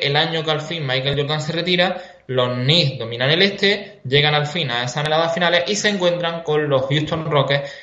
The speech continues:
que son los que de verdad van a cambiar el legado de lo que podía haber sido esta franquicia.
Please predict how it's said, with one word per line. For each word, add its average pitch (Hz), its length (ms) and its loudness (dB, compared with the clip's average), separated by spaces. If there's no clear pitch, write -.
que 147 100 4
son 143 220 2
los 147 100 4
que 156 160 0
de 165 160 4
verdad 147 680 4
van 139 200 0
a 143 80 2
cambiar 131 400 -2
el 139 240 -2
legado 127 680 -4
de 135 100 -4
lo 135 100 0
que 135 80 -2
podía 120 160 -2
haber 113 120 -2
sido 117 160 -8
esta 110 100 -12
franquicia. 135 460 -6